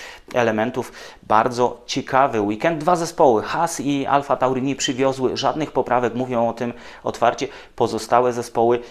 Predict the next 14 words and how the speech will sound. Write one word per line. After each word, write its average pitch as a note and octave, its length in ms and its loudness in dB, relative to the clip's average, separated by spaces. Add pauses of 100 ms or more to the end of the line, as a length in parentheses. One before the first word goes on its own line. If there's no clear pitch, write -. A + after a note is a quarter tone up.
(140)
mają G#2+ 280 0
wiele C3 320 0
nowych B2 280 -2
elementów, A2 480 -4
dużo C#3 240 0
pracy - 300 -2
przed A#2+ 260 -4
inżynierami, A2+ 540 -2
dużo C3+ 220 -2
pracy - 240 -2
przed - 200 -8
kierowcami, A#2+ 520 0 (500)
ustrzec C#3+ 340 -2
się B2 300 2